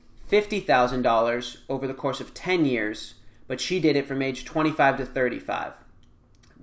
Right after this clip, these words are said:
Bill invested a hundred fifty thousand dollars, three times as much, and he did it over three times as much time. He did it over thirty years,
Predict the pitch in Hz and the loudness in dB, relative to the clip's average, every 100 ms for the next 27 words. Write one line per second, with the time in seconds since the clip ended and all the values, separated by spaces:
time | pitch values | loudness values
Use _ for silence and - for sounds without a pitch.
0 | - 165 190 151 139 139 - _ _ _ | 0 4 6 6 4 0 -10 _ _ _
1 | _ - 147 139 139 131 123 175 196 180 | _ -6 2 2 2 -2 -2 0 2 2
2 | 160 139 139 135 123 123 127 113 113 120 | 2 0 0 2 2 2 0 2 2 0
3 | - - - 143 151 156 151 165 147 131 | -6 -14 -4 -2 0 0 0 0 0 0
4 | 127 - - - - _ _ - 143 143 | 0 -4 -16 -20 -20 _ _ -10 -4 -2
5 | 139 170 165 147 139 139 156 151 151 139 | 2 4 4 4 2 -2 0 -2 0 -2
6 | 135 131 131 117 - - 127 - - 139 | -2 -4 -6 -6 -6 -4 -4 -4 -4 -2
7 | 143 135 127 - 156 147 135 123 98 95 | 0 0 -2 -4 0 0 2 0 -2 -6
8 | - | -14